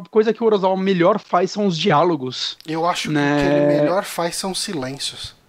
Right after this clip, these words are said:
Speaker 1: Também, puta, verdade. Tem uma, tipo, dando um pequeno spoiler só da primeira edição, assim, de uma cena mínima,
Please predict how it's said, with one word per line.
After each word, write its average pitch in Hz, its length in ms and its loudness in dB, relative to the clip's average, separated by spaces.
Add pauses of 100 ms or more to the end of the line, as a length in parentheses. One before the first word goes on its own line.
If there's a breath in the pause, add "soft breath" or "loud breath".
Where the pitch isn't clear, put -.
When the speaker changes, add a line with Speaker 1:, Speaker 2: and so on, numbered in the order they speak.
(260)
Speaker 1:
Também, 160 340 2
puta, 175 400 -2
verdade. 123 400 0 (460 loud breath)
Tem 196 160 4
uma, 196 420 4
tipo, 233 280 -6
dando 208 440 -2
um 349 40 -8
pequeno 311 260 2
spoiler 285 240 2
só 285 100 -2
da 311 120 0
primeira 240 340 4
edição, 185 420 0
assim, 165 300 0
de 156 80 2
uma 170 200 4
cena 185 440 -2
mínima, 185 540 4